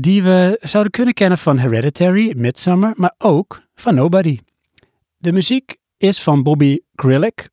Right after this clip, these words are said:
ook wel bekend als de Heksenklook, die de muziek heeft gemaakt van Beef, Midsommar, maar ook van de videogame Returnal. De film is uitgegeven door A twenty-four en had een budget van vijfendertig miljoen dollar,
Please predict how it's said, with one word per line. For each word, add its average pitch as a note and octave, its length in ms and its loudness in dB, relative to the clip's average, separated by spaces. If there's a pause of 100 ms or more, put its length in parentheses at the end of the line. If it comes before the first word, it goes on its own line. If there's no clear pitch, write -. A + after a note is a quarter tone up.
(160)
ook F3 120 0
wel D3+ 80 0
bekend D3 380 0
als C#3+ 140 -4
de B2+ 80 -4
Heksenklook, E3 840 -2 (380)
die B2 140 0
de A#2+ 80 2
muziek B2+ 240 0
heeft C#3 200 0
gemaakt A#2+ 340 -2
van A2 200 -8
Beef, B2 560 -4
Midsommar, C3 840 -2
maar D#3 220 -6
ook G#3+ 240 -2
van F#3 200 -2
de F3 80 0
videogame D3+ 840 0
Returnal. F3+ 640 0 (920)
De D#3+ 100 -8
film G#3 200 0
is C3 120 -4
uitgegeven E3+ 520 -2
door D3+ 100 0
A - 20 4
twenty-four B2+ 640 -2 (280)
en B2+ 180 -2
had C3+ 180 -2
een B2+ 80 0
budget C3+ 380 -4
van A2+ 180 -4
vijfendertig C#3+ 640 0
miljoen A#2 200 0
dollar, A#2 400 -2